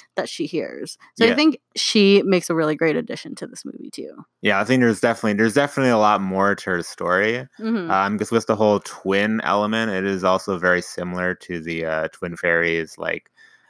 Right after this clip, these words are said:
Speaker 2: um, that are, you know, involved with Mothra in the original movies.
Speaker 1: Yeah, and it, it does seem that she 'cause it does reveal in the movie that she's a twin. So that was
Speaker 2: Yeah.
Speaker 1: kind of the,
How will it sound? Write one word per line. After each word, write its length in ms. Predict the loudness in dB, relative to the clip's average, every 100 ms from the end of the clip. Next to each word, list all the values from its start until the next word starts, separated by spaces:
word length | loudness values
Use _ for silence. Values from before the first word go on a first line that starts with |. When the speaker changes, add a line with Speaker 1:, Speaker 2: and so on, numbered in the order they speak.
| _
Speaker 2:
um, 300 | -2 -2 0
that 180 | -2 0
are, 200 | 0 0
you 80 | -4
know, 180 | -4 -4
involved 400 | -4 -2 -2 -2
with 140 | -8
Mothra 440 | 0 0 0 -2 -2
in 120 | -4
the 100 | -2
original 320 | -2 -2 -8
movies. 420 | -10 -14 -16 -20 -20 -20 -18 -18 0
Speaker 1:
Yeah, 300 | 4 6 4
and 200 | 4 4
it, 200 | 4 2 0
it 460 | -4 -4 -10 -4
does 260 | 2 2 2
seem 200 | 0 0
that 120 | 0
she 560 | -4 -6 -4 -2 -2 -4 _ _ _ _
'cause 140 | -2 0
it 120 | 2
does 300 | 4 2 2
reveal 440 | 0 0 0 0
in 220 | 0 0 -2
the 40 |
movie 500 | -2 -2 -2 -2 -4 -2
that 300 | 0 -2 -4
she's 320 | -10 -4 -4
a 60 | -4
twin. 380 | -6 -8 -6 -6
So 120 | -2
that 180 | 0 2
was 80 | 2
Speaker 2:
Yeah. 40 | 0
Speaker 1:
kind 200 | -4 -4
of 100 | -4
the, 260 | -4 -4